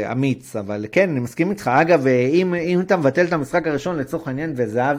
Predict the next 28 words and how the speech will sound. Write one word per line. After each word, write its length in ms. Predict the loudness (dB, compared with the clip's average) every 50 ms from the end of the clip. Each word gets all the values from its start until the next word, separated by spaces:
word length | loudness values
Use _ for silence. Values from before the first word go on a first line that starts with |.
| -4 -2
לא 160 | 2 4 4
יודע, 300 | 4 4 4 2 0 -2
משהו 360 | -2 -2 -4 -4 -4 -6 -8
קרה, 280 | -6 -4 0 0 0 0
אצילי 260 | 0 0 2 2 4
לא 180 | 4 4 2 2
פותח, 460 | 0 -2 -2 0 0 0 0 -2 -6 -12 _ _ _ _ _ _ _ _ _ _ -6
יש 140 | -6 -2 0
לך 80 | -2 0 2
פה 140 | 2 2 2
אחלה 220 | 2 4 2 2
קפטנים 680 | 4 2 0 0 0 0 -2 0 0 -2 -2 -2 -2 -4 -4
שיכולים 400 | -4 -4 -4 0 0 0 2 2
להיות, 320 | 2 2 2 2 2 0
ניקולסקו, 800 | -2 -4 -4 -2 0 2 2 2 2 0 -2 0 0 2 2 0 0
זהבי, 460 | 0 2 4 4 4 4 4 2 0
יובנוביץ', 1000 | 2 2 2 2 2 2 2 2 0 0 0 2 2 2 0 -2 -6 -14 -20 -20 _ _ _ -20 -20 -20 _ _ _ -6
אה, 1000 | -2 0 2 2 2 2 4 4 4 2 2 2 0 0 0 0 0 0 0 -2
אפילו 240 | 0 2 4 4 4
עבדולאי 380 | 4 4 4 4 6 6 6 6
סאק. 500 | 4 4 4 4 4 4 0 -4 -16 -18 -20 _ _ -20 _ _
כלומר, 260 | -6 -2 0 0 0 2 4
יש, 300 | 6 6 6 6 4 4
אה, 220 | 6 6 8 8
אופציות 340 | 6 6 4 0 -2 -2 -2 0
מעניינות, 680 | 0 0 0 0 2 2 4 4 4 4 2 -4 -16 -20 _ _ _ _ _ _ _ _ _ _ _ -2
אם, 220 | 0 0 2
אה, 40 | 2